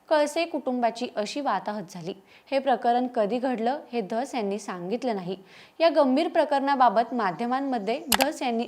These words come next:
उघड करेपर्यंत एक शब्दही छापून आलेला सापडत नाही. काही माध्यमांनी हे प्रकरण उघड झाल्यावर चेतना कळसे कुटुंबाचा शोध घ्यायला सुरुवात केली,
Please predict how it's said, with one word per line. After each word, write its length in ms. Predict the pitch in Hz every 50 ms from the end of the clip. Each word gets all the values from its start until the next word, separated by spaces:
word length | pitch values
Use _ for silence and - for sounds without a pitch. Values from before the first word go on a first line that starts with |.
| -
उघड 300 | - 208 196 175 302 320
करेपर्यंत 600 | 311 - 240 226 220 220 220 214 214 214 208 - 226 - -
एक 200 | 214 226 226 -
शब्दही 540 | - 226 196 160 160 208 254 285 302 311 302 - -
छापून 320 | 226 202 196 - 240 254 -
आलेला 340 | 214 190 180 175 175 196 233
सापडत 500 | 233 - - 214 196 - 208 214 208 -
नाही. 240 | 170 160 156 180 - - - - - - - - _ -
काही 220 | 311 311 302 330
माध्यमांनी 640 | 349 349 320 277 233 277 277 277 277 262 269 285
हे 160 | 320 294 269 247
प्रकरण 480 | 247 226 226 - - 220 214 226 254 - -
उघड 260 | 226 202 175 233 277
झाल्यावर 480 | 302 294 277 247 240 240 233 240 277 381 - - - - - - - -
चेतना 400 | 311 294 285 294 311 302 349 349
कळसे 420 | 349 339 262 220 214 214 - 277
कुटुंबाचा 560 | 269 269 226 - 214 208 202 196 196 214 226 240
शोध 340 | - - - 262 277 269 262
घ्यायला 320 | 269 233 202 170 180 220
सुरुवात 440 | 226 - - 262 254 247 208 - - -
केली, 200 | 165 156 185